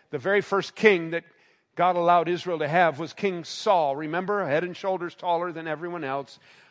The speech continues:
Following King Saul was David, who killed Goliath. And then David's son Solomon took the throne.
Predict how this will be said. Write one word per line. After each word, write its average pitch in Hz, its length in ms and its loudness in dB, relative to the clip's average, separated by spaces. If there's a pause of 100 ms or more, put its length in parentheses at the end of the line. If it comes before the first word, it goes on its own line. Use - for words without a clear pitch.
Following 190 560 4
King 196 240 -2
Saul 190 400 6
was 147 220 -2
David, 185 420 2
who 180 120 -6
killed 190 300 -4
Goliath. 180 640 2 (440)
And 170 100 -2
then 202 140 2
David's 226 400 4
son 247 280 2
Solomon 180 680 4
took - 220 -12
the 170 100 -12
throne. 143 480 -4